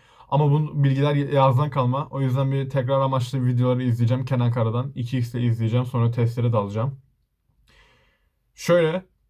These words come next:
Bıyıklı Matematik her haftaya bir konu, ya tabii limit türev integral harici,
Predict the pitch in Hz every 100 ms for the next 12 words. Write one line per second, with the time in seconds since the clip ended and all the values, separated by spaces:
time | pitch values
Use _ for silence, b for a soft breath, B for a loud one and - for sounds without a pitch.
0 | _ _ _ - 135 147 160 170 156 165
1 | - - - 147 156 151 - 147 143 147
2 | - 135 139 147 - 120 117 123 123 127
3 | 127 120 131 123 117 120 127 123 110 104
4 | 101 156